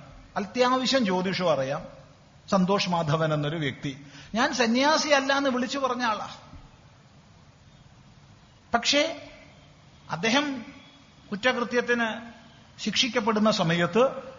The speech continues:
അദ്ദേഹത്തെ പെട്ടെന്ന് മാധ്യമങ്ങൾ പിടിച്ച് സന്യാസിയാക്കി. സന്യാസം അത്ര പെട്ടെന്ന് കിട്ടുവോ? സന്യാസിയാവണമെങ്കിൽ ഗുരുനാഥന്റെ കൂടെ താമസിച്ച്, സേവ ചെയ്ത്, ശാസ്ത്രം പഠിച്ച്,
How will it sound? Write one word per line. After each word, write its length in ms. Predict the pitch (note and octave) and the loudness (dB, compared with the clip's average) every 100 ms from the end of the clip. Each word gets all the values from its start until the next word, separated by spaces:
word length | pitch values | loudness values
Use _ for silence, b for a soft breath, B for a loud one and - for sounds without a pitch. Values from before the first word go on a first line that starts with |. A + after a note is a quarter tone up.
| - - | -18 -6
അദ്ദേഹത്തെ 420 | E3+ F#3 B3 C4+ C#4 | -4 0 2 2 2
പെട്ടെന്ന് 640 | A#3 A#3 - - D4+ E4 | 0 -2 -4 2 4 6
മാധ്യമങ്ങൾ 520 | E4 D4 A#3+ D4 D4 C#4+ | 4 4 4 4 4 2
പിടിച്ച് 240 | C4+ C4 | 0 2
സന്യാസിയാക്കി. 680 | C4 B3+ C#4+ C#4+ D4 C4+ C4 | 4 4 4 2 2 2 0
സന്യാസം 420 | G3+ G3 B3 C4 | -2 0 0 0
അത്ര 140 | C4+ C4+ | 2 4
പെട്ടെന്ന് 380 | B3+ A#3+ C4+ D4 | 2 2 2 0
കിട്ടുവോ? 360 | C4 A#3 G3+ C#4+ - - - - - - - - | -2 -4 -4 -4 -10 -20 -20 -20 -20 -20 -20 -10
സന്യാസിയാവണമെങ്കിൽ 880 | D3+ D#3+ A#3 A3+ A#3+ A#3 A#3+ C4 | -6 -2 0 2 4 4 2 0
ഗുരുനാഥന്റെ 420 | B3 A3 A#3 A3+ A#3 | -2 0 0 2 2
കൂടെ 200 | G#3+ G#3+ | 2 2
താമസിച്ച്, 580 | G3 F#3+ G#3 F#3 F#3+ | 2 2 2 0 -4
സേവ 260 | C4 G3+ G#3 G#3 | -4 0 0 0
ചെയ്ത്, 280 | F#3 F3+ B3 | -2 -4 -2
ശാസ്ത്രം 380 | G3+ F3 G#3+ A3 | -2 0 0 2
പഠിച്ച്, 400 | F#3+ E3+ D3+ | 2 2 2